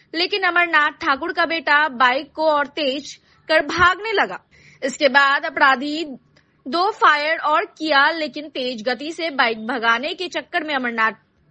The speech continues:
ठाकुर की बाइक गिर गई। इसके बाद पीछे से तीनों अपराधी उनके पास पहुंच गए। फिर पिस्टल की नोक पर अपराधियों ने पहले पॉकेट से सभी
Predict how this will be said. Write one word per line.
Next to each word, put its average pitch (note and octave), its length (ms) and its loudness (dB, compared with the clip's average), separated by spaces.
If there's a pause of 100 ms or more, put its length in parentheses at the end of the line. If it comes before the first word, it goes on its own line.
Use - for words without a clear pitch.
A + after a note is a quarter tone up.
(520)
ठाकुर C#4+ 400 4
की F#4+ 160 2
बाइक C#4+ 460 2
गिर E4 200 -2
गई। B3 200 -6 (200)
इसके F4+ 280 -4
बाद E4 300 4
पीछे E4 260 -4
से F4 140 -6
तीनों C#4 240 -4
अपराधी C4 480 0
उनके D4+ 300 -6
पास D4 440 0
पहुंच D#4+ 280 -8
गए। F#3 120 -8
फिर C#4+ 160 -4
पिस्टल E4+ 420 -2
की F#4 180 -4
नोक E4 340 -2
पर E4 120 0
अपराधियों C#4+ 440 0
ने D4+ 160 -4
पहले C4 340 0
पॉकेट C4 360 -4
से E4 120 -10
सभी D4 420 -6